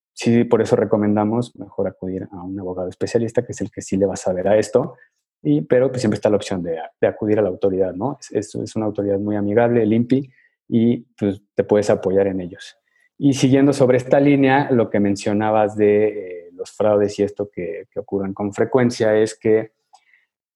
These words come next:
te, nos ha tocado que, eh, gente que ya tiene registrada su marca recibe correspondencia, mails o llamadas telefónicas en donde les avisan que su marca, eh,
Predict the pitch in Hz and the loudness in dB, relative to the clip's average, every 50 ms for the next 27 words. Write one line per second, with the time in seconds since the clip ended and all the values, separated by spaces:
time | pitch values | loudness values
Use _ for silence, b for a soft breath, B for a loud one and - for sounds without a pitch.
0 | _ _ _ _ _ - 123 120 123 123 139 131 131 143 139 139 151 127 123 135 | _ _ _ _ _ 2 2 2 2 2 0 0 2 0 2 2 2 2 4 4
1 | 131 131 131 127 131 127 120 120 123 120 - - - - - - 131 127 120 117 | 4 2 2 0 0 2 2 2 2 0 -4 -10 -20 -20 -14 -8 -4 0 0 2
2 | 117 117 113 117 117 113 - - - - - - 143 143 143 165 131 135 131 135 | 2 4 2 2 0 -2 -6 -16 -20 -14 -8 -6 -4 -2 -2 0 2 2 2 2
3 | 131 139 139 143 135 127 127 - - - - 127 123 123 120 120 - - 117 117 | 2 2 2 2 2 0 -2 -6 -10 -6 -2 0 0 2 0 -2 -4 -4 -4 -2
4 | 117 117 113 113 - 120 120 117 113 110 107 - - - 117 117 117 117 120 117 | -2 -2 -2 -2 0 0 0 0 0 -2 -4 -4 -2 0 0 2 2 4 4 4
5 | 117 117 120 - 107 104 98 101 - - - 107 104 101 107 104 104 104 - - | 2 2 0 0 -2 0 -2 -4 -6 -6 -4 -4 -2 -2 -2 -2 -2 -4 -4 -2
6 | 110 104 104 104 104 104 104 101 104 104 104 104 104 104 104 101 - - - - | -2 0 0 0 0 0 0 0 2 2 4 4 4 2 2 0 -4 -10 -12 -6
7 | - 101 104 101 101 98 104 110 117 113 - - 107 104 104 - - 117 110 107 | -2 -2 0 0 -2 -2 -2 -2 -2 -2 0 0 0 0 0 -2 -2 -2 -2 -2
8 | 104 104 104 107 110 - B B B B B B B B B - 120 110 107 110 | -2 -2 -4 -4 -4 -6 B B B B B B B B B -6 -2 -2 0 0
9 | 107 107 107 107 107 104 104 104 107 107 107 107 104 - - - 104 107 107 107 | 0 0 0 0 2 2 2 4 4 4 2 0 0 -4 -8 -8 -4 -2 -2 -2
10 | 104 - 113 110 117 123 120 - 135 135 131 127 123 - - 110 107 110 113 113 | -2 0 0 2 2 2 0 0 0 0 0 0 -2 -2 -4 -4 -2 -2 -2 -2
11 | 110 - 120 120 120 120 123 123 113 | -2 0 0 2 2 2 2 2 0